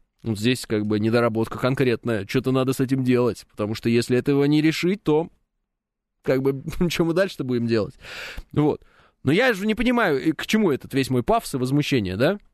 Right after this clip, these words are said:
А, потому что там, где получается, зачем-то это критикуют. Да отложите вы это в сторону, всё, не трогайте.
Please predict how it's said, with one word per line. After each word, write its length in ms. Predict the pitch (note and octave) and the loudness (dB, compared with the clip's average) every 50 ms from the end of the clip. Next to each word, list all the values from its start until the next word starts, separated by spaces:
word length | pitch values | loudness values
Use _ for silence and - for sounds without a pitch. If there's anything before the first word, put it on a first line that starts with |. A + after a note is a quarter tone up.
| _ _ _ _ _ _ _ _ _ _ _ _ _ _ _ _ _ | _ _ _ _ _ _ _ _ _ _ _ _ _ _ _ _ _
А, 760 | - A2 A2 A2 G#2+ G2+ F#2 - - - - - - - - - | -2 0 2 2 2 0 -2 -4 -4 -6 -8 -8 -8 -8 -8 -4
потому 240 | - C#3 E3+ F#3 G#3 | 0 0 2 2 0
что 260 | - - G#3 F#3+ E3 - C#3 C3+ C#3 - | 0 0 0 -2 -2 -4 -8 -14 -10 -4
там, 180 | - F3 F3+ F3 | -2 0 0 2
где 140 | D#3+ F3 E3+ | 0 0 0
получается, 680 | - F3 F3 F3+ - - A3+ A#3+ A3 E3 - - A#2+ | 0 0 0 0 2 0 2 2 0 0 -2 -2 -4
зачем-то 360 | B2+ C3 - D#3+ D3 - D#3 - | -4 -2 0 0 0 0 0 0
это 240 | F3 G3 G3 - - | 2 0 0 -2 -4
критикуют. 580 | - B2+ B2 - A2 - - G#2 G2 - - _ _ _ _ _ _ _ _ | -6 -6 -8 -8 -10 -8 -6 -6 -6 -6 -10 _ _ _ _ _ _ _ _
Да 200 | - - B2+ A#2+ | -4 0 0 0
отложите 460 | - - C3+ C#3+ C3+ F3+ G3+ - G3+ | 2 2 0 2 2 0 0 0 0
вы 100 | G3 G#3+ | 0 0
это 120 | G#3+ - G#3 | 0 -2 -6
в 40 | - | -6
сторону, 440 | - - C4 A#3+ G3+ C#3+ A2+ G2 | -4 0 0 0 0 0 -2 -6
всё, 180 | - - F3+ F#3+ | -2 0 0 0
не 120 | C#3+ B2+ | 0 0
трогайте. 500 | A2 D#3+ G3 A#3+ A3+ G#3 D#3 - - F#2 | 0 2 0 2 2 0 -2 -4 -6 -14